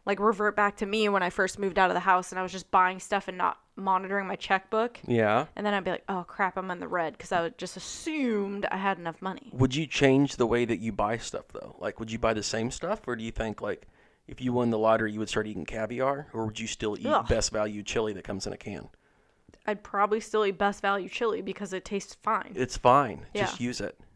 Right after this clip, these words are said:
Speaker 1: Like, I don't feel like there's anything that I don't buy because of the price and sacrifice, like, eating something disgusting.
Speaker 2: Yeah.
Speaker 1: Or I'm just, like, miserable,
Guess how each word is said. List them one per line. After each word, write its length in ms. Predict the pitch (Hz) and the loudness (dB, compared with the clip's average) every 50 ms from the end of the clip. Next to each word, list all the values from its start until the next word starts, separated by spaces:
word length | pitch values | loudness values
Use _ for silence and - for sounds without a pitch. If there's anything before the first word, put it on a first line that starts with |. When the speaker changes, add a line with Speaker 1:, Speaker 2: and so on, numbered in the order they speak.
| _ _ _ _ | _ _ _ _
Speaker 1:
Like, 120 | - 208 - | -4 0 2
I 100 | 226 254 | 4 4
don't 220 | 262 262 240 233 | 4 4 2 2
feel 180 | - 262 240 233 | 2 2 2 4
like 160 | 240 240 240 - | 2 0 0 -4
there's 180 | 220 214 202 - | -6 -6 -6 -10
anything 640 | - 220 214 226 226 - 233 220 220 226 226 214 202 208 - | -8 -8 -8 -8 -6 -6 -6 -4 -4 -6 -8 -10 -12 -14 -16
that 640 | - 180 208 202 196 202 196 - - - - - - _ _ _ _ _ _ _ _ _ _ _ _ _ _ _ _ _ _ _ _ _ _ _ _ - | -6 -2 0 2 4 4 2 0 -2 -8 -18 -20 -20 _ _ _ _ _ _ _ _ _ _ _ _ _ _ _ _ _ _ _ _ _ _ _ _ -6
I 100 | 214 208 | -4 -4
don't 480 | 190 165 214 196 208 208 - - 175 - | -2 0 -2 -2 -2 -4 -8 -16 -8 0
buy 340 | - 185 175 175 185 202 214 | 2 2 4 4 2 2 0
because 360 | 190 190 - - 214 185 180 | -2 -4 -4 -4 -6 -4 -4
of 80 | 190 | -6
the 80 | - 175 | -8 -8
price 560 | - - - 180 180 180 208 220 - - - - - | -10 -4 0 0 2 2 0 -2 -6 -10 -14 -12 -8
and 460 | 185 190 185 175 180 180 175 165 - - | -6 -6 -4 -4 -6 -8 -10 -12 -14 -14
sacrifice, 720 | - - 196 185 - - 190 180 - - 185 190 190 - - | -2 0 0 0 0 -4 -10 -8 -2 0 0 0 0 -4 -8
like, 140 | - - - | -10 -8 -8
eating 200 | - 156 165 170 | -12 -12 -12 -12
something 320 | 170 - 196 180 170 - 156 | -12 -12 -14 -12 -12 -12 -12
disgusting. 720 | - 156 - - 185 170 - - - - 165 170 185 185 | -12 -14 -12 -10 -10 -8 -8 -10 -12 -10 -10 -12 -12 -10
Speaker 2:
Yeah. 360 | - 110 104 98 101 104 101 104 - - _ | -6 -4 -2 0 0 0 -2 -4 -8 -12 _
Speaker 1:
Or 80 | - 196 | -2 -2
I'm 80 | 190 190 | -2 -2
just, 180 | 175 196 - | -4 -6 -4
like, 200 | 202 196 190 - | -4 -4 -4 -6
miserable, 640 | - 190 196 202 196 170 180 175 165 175 165 - - | -10 -4 -2 -2 -2 -2 -4 -6 -6 -4 -6 -6 -6